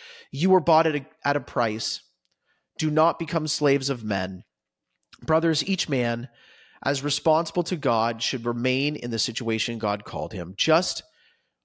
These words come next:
uh, remember that Christ died to save you from your sins. If you accept that, you will have, you will have had purchased for you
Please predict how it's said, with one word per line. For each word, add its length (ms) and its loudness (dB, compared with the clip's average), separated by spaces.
uh, 260 4
remember 960 -2
that 380 -2
Christ 840 0
died 600 0
to 120 -6
save 320 0
you 220 0
from 220 -6
your 100 -2
sins. 540 -2
If 300 2
you 320 0
accept 460 -2
that, 320 -6
you 400 0
will 240 4
have, 400 -4
you 260 0
will 180 4
have 180 -4
had 460 -2
purchased 600 -2
for 240 0
you 540 0